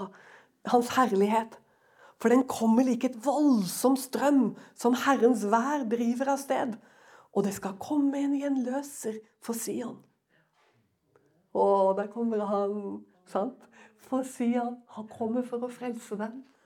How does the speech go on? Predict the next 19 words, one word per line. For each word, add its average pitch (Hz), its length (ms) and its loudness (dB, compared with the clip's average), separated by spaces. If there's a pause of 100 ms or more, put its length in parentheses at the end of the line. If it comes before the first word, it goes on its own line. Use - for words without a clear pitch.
(480)
Han 247 160 -4
kommer 220 480 -2
for 277 400 -2 (480)
å 226 120 -4 (180)
dra 233 320 -4 (240)
dekket 247 580 -4
vekk. - 300 -12 (340)
Og 214 160 -4
de 220 80 -2
skal 240 300 -10
rope, 240 340 -6
vet 226 320 -8
du, 214 60 -8 (580)
eh, 208 160 -6
de 202 80 -12
skal 233 300 -10
rope 233 500 -4
på 214 200 -6
han. 226 180 -10